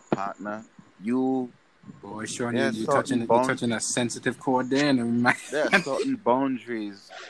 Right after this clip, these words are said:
Speaker 1: that you know your partner wouldn't appreciate.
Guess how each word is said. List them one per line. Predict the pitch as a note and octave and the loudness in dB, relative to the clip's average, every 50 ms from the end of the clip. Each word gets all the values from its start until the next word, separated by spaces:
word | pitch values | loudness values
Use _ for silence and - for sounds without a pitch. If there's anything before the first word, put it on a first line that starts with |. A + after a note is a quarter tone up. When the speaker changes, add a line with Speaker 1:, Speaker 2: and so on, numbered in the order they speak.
| - - F2 | -14 -8 -2
Speaker 1:
that | G#2 G#2 G2+ F#2+ _ _ - - - - | -2 0 0 -2 _ _ -20 -20 -18 -10
you | A2 G#2+ C#3+ D#3 | -2 0 0 0
know | D3 C#3+ D3+ D#3 D3+ B2+ A2 | 0 0 -2 0 0 0 -2
your | G#2+ G#2+ A#2 A#2 | -2 -4 -2 2
partner | - - B2+ B2 - _ - C3 | 2 2 2 2 -4 _ -10 -10
wouldn't | A#2 A2+ B2+ C3 B2+ - C3 B2+ B2 - _ - | -8 -6 -6 -6 -6 -6 -8 -8 -8 -10 _ -16
appreciate. | - - - - - - - - - - - - | -8 0 0 0 0 0 -10 -14 -10 -8 -8 -8